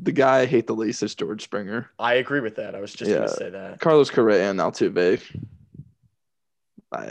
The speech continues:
Speaker 1: those guys I don't like. <laughs> Yeah,
Speaker 2: Yeah.
Speaker 1: Michael Brantley, nah. Uh, how about Michael Brantley was supposed to go to the Blue Jays? He went to the Blue Jays for, like, three minutes.
Speaker 2: Oh,
Speaker 1: Remember?
Speaker 2: yeah, and then they're like, "Oh, wait,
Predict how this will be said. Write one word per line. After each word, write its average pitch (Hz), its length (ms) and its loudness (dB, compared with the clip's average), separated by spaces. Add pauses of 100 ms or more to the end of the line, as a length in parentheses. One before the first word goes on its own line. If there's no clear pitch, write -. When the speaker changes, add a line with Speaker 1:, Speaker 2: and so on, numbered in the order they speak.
Speaker 1:
those 110 240 -4
guys - 260 -12
I - 60 -8
don't - 200 -16
like. - 280 -16 (300)
<laughs> 214 140 0
Yeah, 135 120 6
Speaker 2:
Yeah. - 160 -2
Speaker 1:
Michael 147 340 4
Brantley, 117 540 4
nah. 123 320 -2 (600)
Uh, 180 140 6
how 214 120 4
about 427 180 8
Michael 226 260 4
Brantley 170 380 6
was 147 100 6
supposed 143 240 4
to 143 60 -2
go 151 120 8
to 147 100 8
the 139 120 6
Blue 151 240 8
Jays? 175 400 8
He 139 60 -2 (100)
went 151 160 2
to - 80 0
the 143 60 0
Blue 147 240 8
Jays 139 260 4
for, - 140 0
like, 123 180 2
three 143 240 0
minutes. 127 560 0
Speaker 2:
Oh, 135 80 4
Speaker 1:
Remember? 135 180 4
Speaker 2:
yeah, 120 180 6 (100)
and 139 100 0
then 143 100 4
they're 135 120 0
like, 131 200 4
"Oh, 123 160 2
wait, 110 300 -4